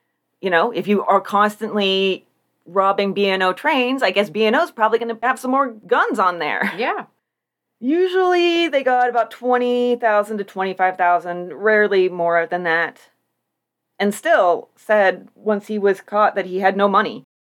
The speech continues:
Speaker 1: He paid most of his ill-gotten gains to other people, especially his brother Dick, and apparently had either given it to his sister, who then <laughs> spent, spent it excessively, or she took some. We don't really know. She's not brought up too much.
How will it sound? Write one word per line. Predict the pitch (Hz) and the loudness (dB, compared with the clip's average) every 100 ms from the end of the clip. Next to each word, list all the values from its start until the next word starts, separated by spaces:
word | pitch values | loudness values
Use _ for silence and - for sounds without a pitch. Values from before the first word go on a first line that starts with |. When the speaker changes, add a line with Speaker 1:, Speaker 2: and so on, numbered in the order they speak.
| _ - | _ -10
Speaker 1:
He | 202 - | -10 -6
paid | 214 190 180 | -2 0 0
most | 180 185 202 | -2 -2 -8
of | 175 | -8
his | 180 170 - | -8 -4 0
ill-gotten | 185 185 175 190 | 2 2 0 0
gains | 170 170 175 | 0 -2 -2
to | 180 | 0
other | 165 160 | 0 0
people, | 160 160 190 202 | -4 -10 -6 -8
especially | - 151 151 160 | -8 -10 -6 -6
his | 160 | -6
brother | - 156 165 | -2 -2 -2
Dick, | 143 147 208 | -2 -4 -4
and | 165 | -12
apparently | 156 156 - 147 | -4 -4 -2 -6
had | 151 - - | -6 -10 -12
either | 165 156 | -2 -2
given | 131 185 196 | 2 0 0
it | 190 208 | 0 0
to | 190 | -2
his | 175 | -2
sister, | 190 185 208 214 | -4 -4 -2 -2
who | 180 | 0
then | 165 165 160 | 0 0 -2
<laughs> | |
spent, | - - 190 - _ _ _ | -6 -6 -6 -10 _ _ _
spent | - - - 240 | -18 -6 0 2
it | 226 220 - _ - | 2 0 -4 _ -8
excessively, | - - 220 - 214 170 180 196 254 - - - | -8 -2 -2 0 -2 0 0 0 -2 -10 -20 -4
or | 208 214 | 0 0
she | 208 233 | -2 -6
took | 240 480 | -6 -6
some. | - 143 143 | -2 -2 -2
We | 156 | -2
don't | 175 | 0
really | 165 160 | 0 -2
know. | 156 143 | -2 -8
She's | - 165 | -10 -6
not | 151 | -4
brought | 160 156 | 0 2
up | 160 160 | 2 -2
too | 202 | -6
much. | 208 247 | -6 -6